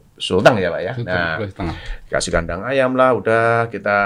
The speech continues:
Speaker 1: bi-, produktivitas yang bagus, terus dia bisa komunikasi dan seterusnya. Terus saya posting tuh di Facebook saya kan. Yang marah banyak, "Ngapain orang kayak gitu dikasih ayam segala macam?" gitu kan.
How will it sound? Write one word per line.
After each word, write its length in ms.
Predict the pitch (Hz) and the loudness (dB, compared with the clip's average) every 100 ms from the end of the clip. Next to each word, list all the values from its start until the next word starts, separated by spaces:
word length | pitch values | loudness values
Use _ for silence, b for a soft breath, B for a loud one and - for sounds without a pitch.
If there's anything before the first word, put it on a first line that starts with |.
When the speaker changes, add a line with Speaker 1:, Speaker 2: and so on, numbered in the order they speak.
| 98 92 90 90 | 0 -2 -6 -6
Speaker 1:
bi-, 180 | 95 - | -8 -2
produktivitas 800 | 98 95 85 98 101 98 95 90 | -2 -2 -8 -6 -2 0 0 -4
yang 220 | 90 92 | -10 -4
bagus, 720 | 104 104 110 110 110 110 113 | -4 -2 -2 0 0 0 0
terus 240 | 98 80 | -2 -4
dia 160 | 90 87 | -2 -2
bisa 240 | - 87 | -2 -4
komunikasi 560 | 85 85 87 - 92 98 | -4 -12 -12 -6 -4 -4
dan 160 | 80 80 | -8 -8
seterusnya. 400 | 80 - - _ | -14 -16 -20 _
Terus 200 | 202 202 | -10 -6
saya 160 | 247 254 | -8 -10
posting 480 | - 180 - 87 | -10 -8 -6 -8
tuh 100 | 71 - | -10 -16
di 160 | - - | -16 -14
Facebook 320 | 76 - - | -14 -12 -12
saya 240 | 64 57 | -10 -10
kan. 160 | - - _ b b b b b b b b | -12 -16 _ b b b b b b b b
Yang 200 | 117 175 180 | 2 4 4
marah 240 | 196 220 | 2 4
banyak, 240 | 196 214 | 2 0
"Ngapain 400 | 196 254 - 269 | 0 -2 2 4
orang 200 | 262 254 240 | 6 6 6
kayak 140 | 233 233 | 2 2
gitu 140 | 233 | -2
dikasih 640 | 208 240 233 247 240 240 - | 4 4 6 2 -2 -4 -2
ayam 400 | 247 240 233 226 | 2 4 2 2
segala 320 | 185 233 233 | 2 2 4
macam?" 540 | 247 247 240 247 233 | 2 0 0 -2 -2
gitu 240 | 226 - - | -4 -6 -8
kan. 180 | - | -10